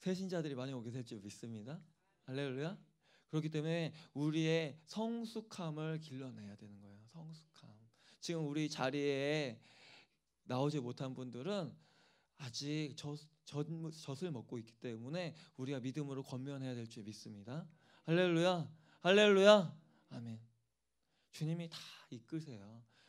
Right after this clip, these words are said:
우리가 주님 바라보고 기도하고 사랑으로 눈물을 흘리면은 다 주님이 돌려보내세요. 어떠한 사람이라도 주님을 사랑하신다고 고백하고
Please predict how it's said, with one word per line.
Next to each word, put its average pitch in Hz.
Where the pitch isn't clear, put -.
우리가 160
주님 180
바라보고 165
기도하고 170
사랑으로 196
눈물을 160
흘리면은 185
다 -
주님이 123
돌려보내세요. 123
어떠한 127
사람이라도 156
주님을 127
사랑하신다고 160
고백하고 123